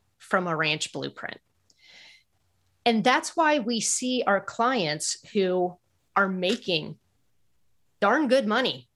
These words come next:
multiple six figures, and yet they are stuck in these destructive patterns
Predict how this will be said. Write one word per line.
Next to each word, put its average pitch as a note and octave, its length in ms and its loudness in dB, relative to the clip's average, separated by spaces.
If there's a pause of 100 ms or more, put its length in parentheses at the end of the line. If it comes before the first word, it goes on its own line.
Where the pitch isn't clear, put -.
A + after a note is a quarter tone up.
multiple G#3+ 440 -2
six - 300 -2
figures, G3 540 -4 (540)
and G3+ 240 2
yet F#3+ 460 2 (460)
they A#3 240 2
are B3+ 120 2
stuck C#4+ 380 0
in B3+ 140 0
these G#3+ 240 -2
destructive G3+ 580 -4
patterns - 680 -2